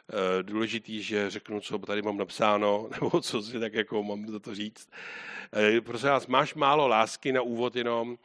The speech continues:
Máte někdo málo lásky? Tak, eh, eh,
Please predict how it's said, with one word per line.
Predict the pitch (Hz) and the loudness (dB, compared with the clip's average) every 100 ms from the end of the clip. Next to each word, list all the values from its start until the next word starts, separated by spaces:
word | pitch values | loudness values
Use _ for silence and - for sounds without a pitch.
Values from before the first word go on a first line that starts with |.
| - - - | -20 -20 -6
Máte | 107 - | -6 -4
někdo | 131 127 127 | -6 -2 0
málo | 123 123 | 2 2
lásky? | 117 123 120 - 147 143 143 143 - - - | 4 2 0 -6 -4 -2 -4 -10 -20 -20 -10
Tak, | - 107 - | -4 -4 0
eh, | 117 | 2
eh, | 107 104 104 107 - 123 104 | 4 2 -2 -6 -10 -8 -6